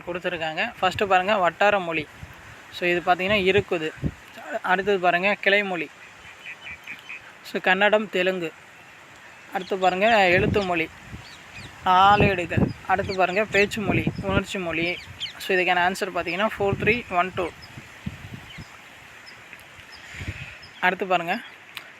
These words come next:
எண்பது விழுக்காடு திராவிட மொழி கூறுகளை கொண்ட நூலில் கொடுத்துருக்காங்க. தவறு, மொழி வரும். So, எண்பது விழுக்காடு திராவிட மொழி கூறுகளை கொண்ட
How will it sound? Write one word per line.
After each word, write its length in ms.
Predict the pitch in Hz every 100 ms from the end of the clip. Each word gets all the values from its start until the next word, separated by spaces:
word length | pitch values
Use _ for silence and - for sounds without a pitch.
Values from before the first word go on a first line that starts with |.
| -
எண்பது 400 | 196 214 233 226
விழுக்காடு 520 | 214 220 226 208 208
திராவிட 360 | 190 190 208 214
மொழி 240 | 196 202
கூறுகளை 480 | 202 196 190 185 190
கொண்ட 800 | 185 175 185 180 170 160 156 160 - - - - - - - - - - -
நூலில் 300 | 190 208 226
கொடுத்துருக்காங்க. 720 | 214 196 185 202 180 170 202 202
தவறு, 400 | 160 180 180 196
மொழி 300 | 165 175 185
வரும். 260 | 165 180 -
So, 200 | - 180
எண்பது 420 | 175 196 214 196
விழுக்காடு 640 | 185 214 - 214 196 262 - - - - -
திராவிட 380 | 185 196 214
மொழி 260 | 202 190 208
கூறுகளை 460 | 202 196 190 190 208
கொண்ட 840 | 185 175 185 175 170 165 156